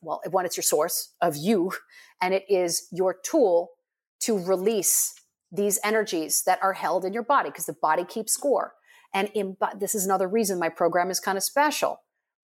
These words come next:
A lot of people do their spiritual healing, emotional healing from, from their heart upwards, because this is the great junction point. This is where love is. It's the electromagnetic field, all of that stuff. P S, all of your trauma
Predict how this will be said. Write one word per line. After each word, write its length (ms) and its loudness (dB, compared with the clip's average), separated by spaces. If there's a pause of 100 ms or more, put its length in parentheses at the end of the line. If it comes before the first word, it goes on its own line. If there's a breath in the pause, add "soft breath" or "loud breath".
(400)
A 60 2
lot 240 4
of 80 -2
people 240 2
do 160 2
their 100 2
spiritual 480 0
healing, 160 0
emotional 340 2
healing 420 2
from, 440 -4
from 200 0
their 140 2
heart 380 0
upwards, 480 -2
because 320 0
this 180 0
is 120 0
the 80 -2
great 260 2
junction 360 -4
point. 260 -4
This 180 -4
is 100 -12
where 120 0
love 340 2
is. 160 0
It's 140 -6
the 220 -2
electromagnetic 760 -2
field, 360 -4
all 200 4
of 80 -2
that 160 -6
stuff. 320 -12 (640)
P 340 2
S, 600 -2 (520)
all 260 4
of 100 0
your 140 -2
trauma 600 0